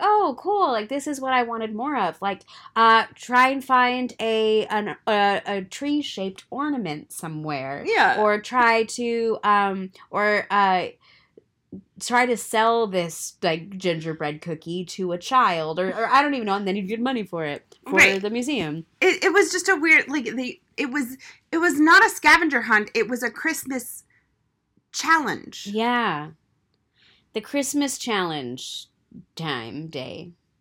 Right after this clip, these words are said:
Speaker 2: Yeah.
Speaker 1: Christmas challenge time day. <laughs> Um, yeah, uh, also, <laughs> before I forget to mention it, because I, I, I just wanted to put that out there,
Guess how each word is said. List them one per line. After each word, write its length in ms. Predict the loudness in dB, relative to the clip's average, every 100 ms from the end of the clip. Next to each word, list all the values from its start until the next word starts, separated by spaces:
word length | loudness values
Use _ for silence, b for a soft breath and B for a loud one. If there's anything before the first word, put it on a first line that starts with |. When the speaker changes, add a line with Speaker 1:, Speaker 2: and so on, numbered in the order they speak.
| _ _ _ _ _ -12
Speaker 2:
Yeah. 320 | 0 4 6 4
Speaker 1:
Christmas 160 | -4
challenge 480 | -6 -4 -2 -2 -2
time 280 | -2 -2 -4
day. 360 | -8 -6 -8 -10
<laughs> 40 | -12 -10 -12 B B B B -6
Um, 480 | -2 -2 -2 -6 -12 B B B B
yeah, 440 | 2 6 6 2 -2
uh, 200 | 0 0 -2 _ _ -6
also, 320 | -4 -2 -4 -6 B B _ _ _
<laughs> 560 | -20 -20 -20 -20 _
before 260 | -6 -4 -2
I 100 | -2
forget 280 | -2 -6 -6
to 80 | -6
mention 320 | -6 -8 -8
it, 140 | -8 -8
because 480 | -8 -2 0 -2 -2
I, 640 | -2 0 0 -4 -4 -6 -4
I, 60 | -4
I 20 |
just 260 | -4 -4 -4
wanted 180 | -6 -6
to 60 |
put 200 | -8 -8 -4
that 120 | -2
out 240 | -2 -4
there, 320 | -10 -8 -10